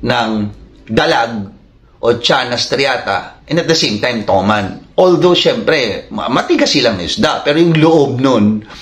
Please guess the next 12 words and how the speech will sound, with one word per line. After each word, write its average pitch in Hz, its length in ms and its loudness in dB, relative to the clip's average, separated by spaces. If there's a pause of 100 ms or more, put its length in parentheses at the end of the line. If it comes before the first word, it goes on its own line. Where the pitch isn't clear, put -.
(160)
capable 151 480 2
pa 139 80 0
siyang 135 480 -2 (240)
tumusok. 123 640 0 (320)
Therefore, 139 560 2
you 127 80 -2
can 147 160 -2
have 110 320 -2 (160)
a 127 120 0 (120)
perfect - 560 -2 (160)
hook - 160 0
set. - 400 -4